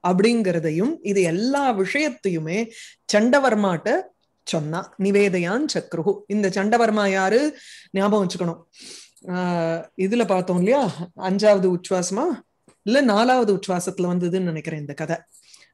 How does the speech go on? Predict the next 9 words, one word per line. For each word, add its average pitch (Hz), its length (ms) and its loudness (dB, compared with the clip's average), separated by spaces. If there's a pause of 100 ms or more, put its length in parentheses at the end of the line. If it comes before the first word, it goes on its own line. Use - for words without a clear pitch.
(160)
தாருவர்மான்னுட்டு 214 1040 4
ஒருத்தன், 214 460 -2 (560)
அந்த 190 440 0
தாருவர்மா 214 800 4
அவனுடைய, 185 760 2 (200)
அஹ், 175 240 0
பிரதர் 214 400 4
தான் 262 280 2
இந்த 180 520 0